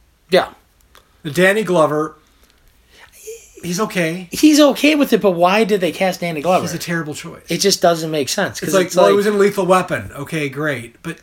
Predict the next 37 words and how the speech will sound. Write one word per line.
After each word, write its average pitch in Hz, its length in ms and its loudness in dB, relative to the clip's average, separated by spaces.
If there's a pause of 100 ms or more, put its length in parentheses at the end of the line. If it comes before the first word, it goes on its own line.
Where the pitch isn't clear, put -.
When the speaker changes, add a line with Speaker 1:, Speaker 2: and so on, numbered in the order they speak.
Speaker 2:
he's 180 220 -12
like 190 140 -10
the 190 100 -8
old 190 340 -10
dude 143 260 -8
from 123 140 -14
Lethal 120 240 -12
Weapon. 117 220 -8
Speaker 1:
Uh, - 40 -20 (200)
yeah. - 160 -10 (160)
Speaker 2:
You 180 140 -2
wanna 220 180 0
get 208 140 -2
somebody 196 260 -2
Lethal 165 180 -4
Weapon, 180 260 -2
it 160 40 -4
would 165 80 -2
be 180 100 -2
Mel 160 220 -2
Gibson. 160 520 -6
Speaker 1:
Right. 233 280 4
Speaker 2:
Lethal 196 200 -4
Weapon, 196 360 -4 (400)
Donald 196 300 -8
Glo-, 208 200 -8
Da-, 190 200 -8
Danny 180 280 -8
Glover's 185 220 -6
too - 120 -16
old. 175 420 -10 (200)
Speaker 1:
A-, 170 240 -4
and 170 80 0
you 190 80 2
said 185 320 2 (160)
Steven 208 320 -2
Seagal 160 600 0